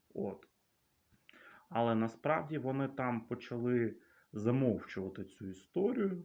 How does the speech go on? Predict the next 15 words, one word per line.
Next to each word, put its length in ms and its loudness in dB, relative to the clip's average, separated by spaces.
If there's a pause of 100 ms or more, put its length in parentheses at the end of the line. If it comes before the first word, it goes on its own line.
(140)
зі 220 -6
скандалом, 760 -2
який 300 -6
вийшов, 720 -4
а 120 0
осадок 680 -4 (340)
залишився. 880 -4 (800)
Насправді 680 2
Зеленський 640 0
здав 720 2
росіянам 1000 -6 (1300)
свою 360 -2
віллу 640 -4 (2250)
в 80 -6
оренду. 520 -2